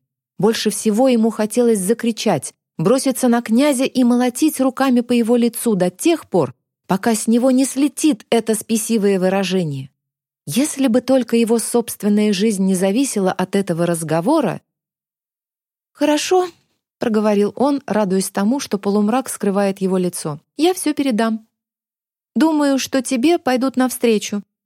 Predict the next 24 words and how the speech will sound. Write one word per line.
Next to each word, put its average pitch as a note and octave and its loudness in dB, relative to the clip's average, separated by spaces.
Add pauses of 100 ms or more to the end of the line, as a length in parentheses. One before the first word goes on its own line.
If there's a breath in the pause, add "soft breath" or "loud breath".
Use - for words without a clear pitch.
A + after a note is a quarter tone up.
(120)
Эти F#4 2
требования C#4+ 2
вполне D4 0
разумны". G#3+ -2 (1300)
"Спасибо". C#3 -4 (320)
Князь F#3+ -2
шагнул F#3 -2
к - -12
Полозову D#3+ 0 (300)
и E3+ -4
посмотрел F3+ 0
ему F#3+ 0
в F3 -4
глаза E3 0
долгим, F#3 0
испытующим F#3 -2
взглядом. C#3+ -4 (680)
"Я A3+ 2
очень B3+ 2
ценю A#3+ 2
то, D#3+ -2
что D#3 -4
ты E3+ -2
делаешь. C#3+ -4